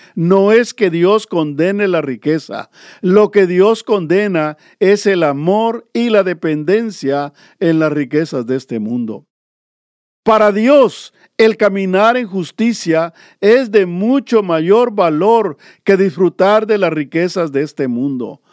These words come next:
Más aún, cuando esas riquezas han sido posibles a través de injusticias. Cuando una persona camina en integridad delante de Dios, su mayor posesión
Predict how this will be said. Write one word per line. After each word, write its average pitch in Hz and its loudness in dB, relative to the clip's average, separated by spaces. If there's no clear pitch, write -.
Más 180 0
aún, 233 0
cuando 214 4
esas 220 0
riquezas 190 -2
han 190 0
sido 202 -2
posibles 170 -2
a 175 2
través 151 -2
de 151 -2
injusticias. - -8
Cuando 185 2
una 226 0
persona 190 0
camina 156 0
en 254 0
integridad 180 -2
delante 175 0
de 208 2
Dios, 143 -4
su - 0
mayor 214 2
posesión 208 0